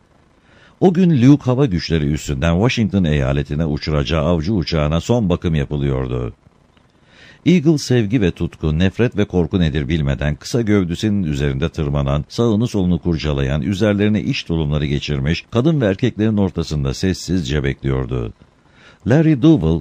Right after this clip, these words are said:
Eagle'a gıpta ediyordu. Son derece karmaşık yapısına karşın hiçbir şey hissedemiyordu. O asla korkmazdı. O sabah deneme uçuşu için hazırlanan uçak Luke hava güçleri üstünde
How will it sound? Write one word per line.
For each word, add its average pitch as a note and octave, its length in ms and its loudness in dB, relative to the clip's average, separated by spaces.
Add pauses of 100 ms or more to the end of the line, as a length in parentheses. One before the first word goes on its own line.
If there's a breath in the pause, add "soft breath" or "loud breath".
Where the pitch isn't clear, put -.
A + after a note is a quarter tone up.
Eagle'a D#2 380 2
gıpta F#2 400 -2
ediyordu. B1 640 -2 (220 soft breath)
Son D3 340 2
derece F2 280 0
karmaşık E2 540 -2
yapısına D2+ 400 -2
karşın D2 320 -2
hiçbir A2+ 300 -2
şey G#2 200 -2
hissedemiyordu. C#2+ 960 -2 (300 soft breath)
O A#2+ 180 2
asla F#2+ 420 0
korkmazdı. C#2 840 -4 (640 soft breath)
O G#2 100 0
sabah B2 360 0
deneme D#2+ 360 2
uçuşu D#2 380 -4
için D2+ 220 -2
hazırlanan C#2+ 520 0
uçak E2 380 -2
Luke B2+ 280 2
hava G#2 240 0
güçleri E2 460 -2
üstünde D2 580 -4